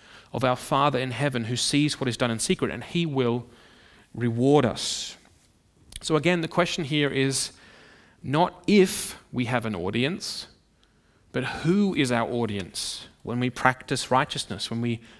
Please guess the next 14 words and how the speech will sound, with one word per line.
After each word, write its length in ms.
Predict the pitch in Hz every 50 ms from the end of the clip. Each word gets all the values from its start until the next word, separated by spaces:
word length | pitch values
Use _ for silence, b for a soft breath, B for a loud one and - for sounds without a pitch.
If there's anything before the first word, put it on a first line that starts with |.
| B _
practice 500 | - - 127 120 - - - 143 - -
these 300 | - 131 123 127 123 117
disciplines? 580 | 131 143 - - - - - 98 92 76 95
Not 220 | 110 135 175 190 -
if 260 | 202 220 208 - -
we 60 | 185
have 160 | 143 135 117
an 80 | 117 110
audience, 520 | 107 104 107 104 110 117 131 143 - - - b b b b b b b b b b
but 100 | - - -
who 260 | - 156 190 220 220
is 100 | 214 208
that 180 | - 175 160 -
audience? 600 | - 165 185 175 123 98 107 - - - -